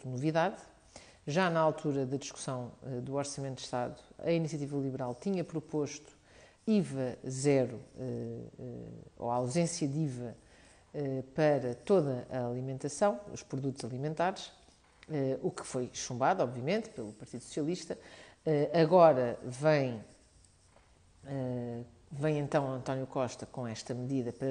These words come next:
estes quarenta e quatro produtos e que, obviamente, na prática vão ser um alívio para, eh,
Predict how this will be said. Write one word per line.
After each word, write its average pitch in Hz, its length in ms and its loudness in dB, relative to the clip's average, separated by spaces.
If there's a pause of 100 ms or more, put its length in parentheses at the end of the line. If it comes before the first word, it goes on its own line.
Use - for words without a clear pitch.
(120)
estes 110 320 -8
quarenta 107 260 -8
e 107 60 -14
quatro - 300 -10
produtos 208 500 -2
e 277 140 4
que, - 160 -2
obviamente, 131 600 -2 (540)
na 139 160 -4
prática 131 560 0
vão 170 220 0
ser 139 340 0
um 180 180 2
alívio 127 480 0 (120)
para, 120 400 0 (440)
eh, 117 800 -6